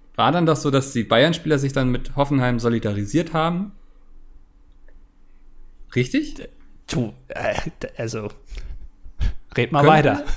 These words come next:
Speaker 1: ja. Und dann kam doch aber irgendwie auch raus, dass denen vorher schon klar war, dass das passieren wird und man das dann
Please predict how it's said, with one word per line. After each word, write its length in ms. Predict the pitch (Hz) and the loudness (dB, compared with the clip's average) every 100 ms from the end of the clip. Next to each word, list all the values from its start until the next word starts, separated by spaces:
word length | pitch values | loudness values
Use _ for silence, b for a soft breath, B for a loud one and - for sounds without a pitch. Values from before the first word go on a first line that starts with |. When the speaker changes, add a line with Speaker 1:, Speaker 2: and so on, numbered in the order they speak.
| - 131 | -2 2
Speaker 1:
ja. 300 | 131 214 - - B B B B | 4 2 -2 -20 B B B B
Und 340 | 131 127 131 - | 2 4 2 0
dann 340 | 135 151 147 | 0 0 -4
kam 240 | - 147 180 | -4 0 2
doch 80 | 170 | 2
aber 200 | 151 135 | 2 -2
irgendwie 220 | 143 156 | -2 -4
auch 160 | 127 117 | -4 0
raus, 300 | 120 165 165 | 2 2 0
dass 240 | 135 135 | -6 -2
denen 300 | 135 127 131 | -2 -2 -2
vorher 340 | - 139 165 | -2 0 0
schon 160 | 156 143 | 0 -4
klar 260 | - 131 147 | -2 0 0
war, 100 | 127 | 0
dass 180 | 135 | -2
das 140 | - 131 | -4 -6
passieren 460 | - 131 135 139 | -8 -6 0 2
wird 140 | 117 117 | 0 -4
und 140 | 123 | -6
man 160 | 120 120 | -6 -4
das 220 | 131 - | -6 -4
dann 360 | 147 139 139 | -2 -2 -2